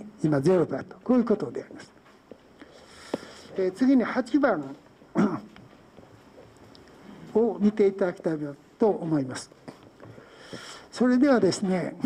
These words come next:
この財政の状態を一つ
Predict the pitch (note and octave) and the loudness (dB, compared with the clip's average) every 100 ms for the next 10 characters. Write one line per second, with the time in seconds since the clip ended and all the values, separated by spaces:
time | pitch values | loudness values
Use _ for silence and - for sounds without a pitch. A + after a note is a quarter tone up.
0 | - - - A#3+ B3 A#3 G#3+ - - - | -2 -4 -2 2 4 4 0 -2 -12 -20
1 | _ _ _ _ _ _ _ A3+ C4 C#4+ | _ _ _ _ _ _ _ 2 4 4
2 | C#4 A3 G3+ G3 F#3 F3 F#3+ A3+ G3 D3+ | 2 0 2 4 4 4 4 4 0 2
3 | G#3+ A3 A3 G3+ G#3 G3+ F3+ - C4 - | 4 4 2 2 4 2 0 0 -2 -2
4 | F#3+ E3 | -4 -6